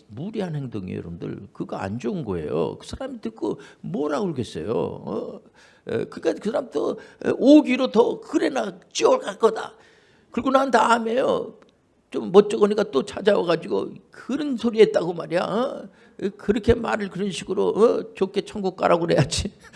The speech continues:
<laughs> 그랬다고 막 그런 분들도 있어요. 그러니까 할 수만 있으면 여러분들 좋은 얘기하는 것을 두려워하지 마세요. 어?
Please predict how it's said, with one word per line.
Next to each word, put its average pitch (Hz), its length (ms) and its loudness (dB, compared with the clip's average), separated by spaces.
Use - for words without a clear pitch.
<laughs> - 1300 0
그랬다고 208 480 4
막 196 220 6
그런 196 240 2
분들도 185 320 -8
있어요. - 280 -2
그러니까 180 340 2
할 82 300 0
수만 - 400 -2
있으면 - 300 -4
여러분들 - 400 -4
좋은 180 300 0
얘기하는 156 440 0
것을 131 460 -4
두려워하지 113 420 2
마세요. 71 460 0
어? 69 140 -2